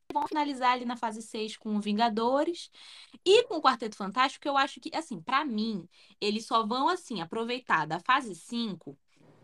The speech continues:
o que for, o que der certo.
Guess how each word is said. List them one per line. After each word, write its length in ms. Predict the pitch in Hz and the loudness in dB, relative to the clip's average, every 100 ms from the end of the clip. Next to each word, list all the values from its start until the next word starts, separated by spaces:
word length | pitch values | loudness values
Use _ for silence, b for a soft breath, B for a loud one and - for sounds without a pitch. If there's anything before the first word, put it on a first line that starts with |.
| - - | -20 -10
o 140 | - 339 | 0 4
que 180 | 381 370 | 6 4
for, 520 | - 285 269 285 320 | 4 2 4 4 2
o 60 | |
que 100 | 320 | -2
der 280 | 302 226 277 | -6 -2 -4
certo. 600 | - - 190 160 _ - | -6 -8 -8 -10 _ -20